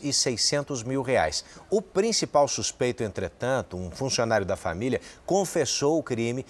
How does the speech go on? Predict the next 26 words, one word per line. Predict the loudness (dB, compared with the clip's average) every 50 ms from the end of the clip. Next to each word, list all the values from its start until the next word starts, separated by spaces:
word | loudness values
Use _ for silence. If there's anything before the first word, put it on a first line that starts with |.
| -16 -12 -8 -6
e |
disse | -2 0 0 2 0 0
que | 0 0
matou | 2 2 2 2 2 2
a | 0 0
advogada | 0 0 -2 0 4 4 4 4 4
a | 2 2 2 2
mando | 2 2 0 2 0 2
do | 2 2
marido. | 2 2 0 0 2 0 0 -2 -2 -8 -16 -20 -20 -20 -20 -12 -6
E, | -2 0
segundo | 2 4 4 4 4 6 6
a | 6
defesa, | 6 4 0 -4 -2 0 2 2 2 2 0 -4 -4 -10 -12 -6
ele | -2 0 2
deve | 4 4 4 4 4
indicar | 0 -2 -2 -4 0 4 6 6 6
o | 4
paradeiro | 2 -2 2 4 4 6 4 2 0 0 2 2 2 2 0 -2
do | -4 -6 -6 -6 -12 _
corpo | _ 0 4 4 4 4 2 -2 -8 -10 -4
da | -2 -2 -4
vítima | -2 -4 -6 -4 -4 -6 -8 -8 -10 -14 -16 -16 _
nas | -8 -6 -6
próximas | -2 -2 -2 -2 -2 -4 -4 -6 -4 -4
horas. | -4 -6 -6 -6 -6 -6 -6 -8